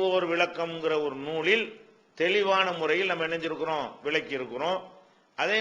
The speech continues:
மாதிரி அரபா தினத்தை எப்படி முடிவு செய்வது என்ற ஒரு சி டியும் வெளியிட்டு நம்ம ஆன்லைன் பி ஜே டாட் காம்ல இணையதளத்துல அதை டவுன்லோடு பண்ணி இருக்கிறோம். இருந்தாலும் கேட்டதுக்காக வேண்டி இன்னொரு தடவை தெளிவாக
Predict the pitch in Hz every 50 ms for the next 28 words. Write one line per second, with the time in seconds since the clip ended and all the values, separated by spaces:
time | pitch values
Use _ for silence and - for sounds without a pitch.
0 | 208 202 196 196 190 190 175 160 156 170 180 180 185 190 185 185 185 180 180 175
1 | 175 170 170 170 165 160 160 160 160 160 160 175 165 160 165 165 175 175 175 160
2 | 160 156 160 160 160 156 - 151 151 147 147 147 143 151 147 147 143 143 135 143
3 | 147 147 143 143 139 139 135 135 131 131 131 131 131 127 113 - - - - -
4 | - - - 180 196 202 180 190 185 196 196 180 165 165 160 156 156 160 160 -
5 | 196 202 190 170 156 160 170 170 165 165 160 160 156 156 135 151 156 147 147 139
6 | 143 143 139 143 - 143 139 139 139 139 170 196 214 202 - - - - - -
7 | - _ - 151 165 175 180 180 170 165 160 156 160 170 170 160 156 147 151 156
8 | 160 156 156 156 165 165 160 143 139 147 147 139 135 131 120 107 127 143 180 208
9 | 220 - - - - - - - _ 151 170 196 214 208 208 208 208 202 196 -
10 | 170 190 190 190 190 180 180 175 170 160 156 156 160 160 160 170 214 220 208 185
11 | 180 180 175 165 165 165 160 160 160 151 160 156 156 151 151